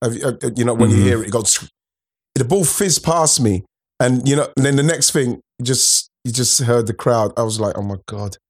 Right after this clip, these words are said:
Speaker 1: what a strike. What an unbelievable strike."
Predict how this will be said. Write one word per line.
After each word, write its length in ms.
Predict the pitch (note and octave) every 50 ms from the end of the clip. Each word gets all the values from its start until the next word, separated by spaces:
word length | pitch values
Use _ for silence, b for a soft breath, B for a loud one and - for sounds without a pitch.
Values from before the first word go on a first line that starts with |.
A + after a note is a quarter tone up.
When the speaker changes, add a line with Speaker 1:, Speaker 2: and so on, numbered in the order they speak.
| _ _ _ _ _ _
Speaker 1:
what 340 | - G2 G2+ G#2 - - - - -
a 40 | -
strike. 680 | - - - - - A2+ G#2+ G#2 F#2+ - - - - _ _ _ _ _ _ _ _ _ _ _ -
What 360 | - G2+ A2 A#2+ - G#2+ - -
an 60 | B2 -
unbelievable 640 | A2 G#2+ G#2+ G2+ G#2 G#2 G#2 G#2 G2 F#2+ F2+ G2 F#2
strike." 540 | - - - A2 G2+ F#2+ F2+ - - -